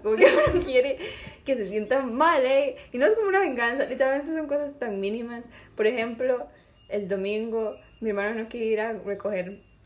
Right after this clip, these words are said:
eh, la comida conmigo y eso me molestó porque yo quería ir con alguien, no quería ir sola. Entonces lo que hice fue como, me bajé del carro y no le traje la comida a él. Bueno, le, le dejé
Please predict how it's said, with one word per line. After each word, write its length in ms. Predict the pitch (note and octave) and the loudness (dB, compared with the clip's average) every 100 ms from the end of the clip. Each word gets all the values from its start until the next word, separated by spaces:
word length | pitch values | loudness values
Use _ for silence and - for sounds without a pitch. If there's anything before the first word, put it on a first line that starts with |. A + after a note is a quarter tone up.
| _ _ - | _ _ -6
eh, 260 | G#3+ G3 | -4 -4
la 120 | F#3 F#3+ | -6 -8
comida 320 | F#3 G3 G3+ | -8 -8 -10
conmigo 600 | F#3+ F#3+ G3 G3+ G#3+ A3+ - _ _ _ _ _ - | -8 -8 -8 -8 -10 -12 -20 _ _ _ _ _ -4
y 80 | G#3+ | -4
eso 140 | G#3 | -2
me 240 | A3+ F3+ | -4 -6
molestó 600 | F3 F3+ E3+ - G#3 G#3+ | -6 -4 -6 -2 2 2
porque 200 | G3+ G3 | 0 -8
yo 100 | F3 | -8
quería 160 | F3 G3 | -4 -4
ir 60 | G3 | -2
con 140 | G3+ | -4
alguien, 300 | F#3+ G#3 G3 | -4 -4 -4
no 80 | G3 | -8
quería 180 | F#3+ F#3 | -8 -8
ir 60 | G#3+ | -2
sola. 420 | G3+ G3+ G3 - - | -2 0 -4 -8 -10
Entonces 320 | F#3+ G#3+ G#3+ | -4 -2 -2
lo 60 | |
que 80 | G#3+ | -2
hice 240 | F#3+ G#3+ G#3 | -4 -4 -6
fue 180 | G3 | -6
como, 360 | G3 G3+ F#3 - - _ _ _ _ - - | -6 -10 -10 -12 -18 _ _ _ _ -16 -6
me 160 | G#3+ | -2
bajé 240 | G3+ G3 G3+ | -2 0 -2
del 120 | G3+ | 0
carro 300 | G#3+ G3+ G#3+ | 0 0 -2
y 60 | G3+ | -6
no 100 | G3+ | -6
le 100 | G#3+ | -6
traje 200 | G#3+ A3+ | -6 -6
la 120 | G3 | -6
comida 220 | D#3 F3+ | -6 -6
a 100 | F#3 | -2
él. 200 | G3 G#3 - | 0 0 -2
Bueno, 220 | A3+ F3+ - - - | -4 -4 -8 -20 -2
le, 280 | G#3+ F#3+ G#3+ | 2 2 2
le 120 | G#3+ G#3+ | 2 2
dejé 300 | A#3+ B3 | 2 0